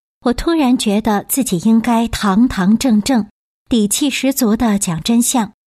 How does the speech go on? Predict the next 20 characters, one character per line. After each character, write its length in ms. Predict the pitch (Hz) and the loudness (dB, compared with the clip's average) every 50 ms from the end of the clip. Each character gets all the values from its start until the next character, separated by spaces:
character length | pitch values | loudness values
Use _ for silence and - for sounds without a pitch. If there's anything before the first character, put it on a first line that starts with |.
| _ _ _ _ _ _ - | _ _ _ _ _ _ -4
如 120 | 285 302 | -2 -2
果 140 | 294 - 339 | 0 -2 -2
你 160 | 320 285 185 | 0 0 -2
不 160 | 151 - 220 233 | -2 -2 -4 -6
听， 400 | - - - 277 277 277 277 - _ _ _ _ _ _ _ - | -4 0 2 4 4 4 2 -2 _ _ _ _ _ _ _ 2
那 100 | 320 311 | 4 4
你 160 | 262 208 180 | 4 4 4
要 140 | 240 254 247 | 2 2 2
为 160 | 247 247 240 | 2 0 0
自 240 | - - - 311 - | -2 0 0 0 0
己 240 | - - 196 180 | 0 0 0 2
没 180 | 185 190 214 262 | 4 4 4 4
有 120 | 294 226 | 2 2
良 380 | 196 185 190 185 190 208 254 262 | 2 0 0 2 2 4 2 2
知 300 | 262 302 302 302 285 - - | 2 2 0 0 0 -2 -2
而 140 | 240 240 247 | -4 -4 -2
感 200 | - 220 170 165 | -2 -4 -4 -2
到 140 | 175 175 | -2 -4
羞 340 | 185 - - - 311 302 311 | -2 -2 -2 0 0 0 0
愧， 320 | 302 - - 320 254 - | -2 -4 -4 -4 -4 -4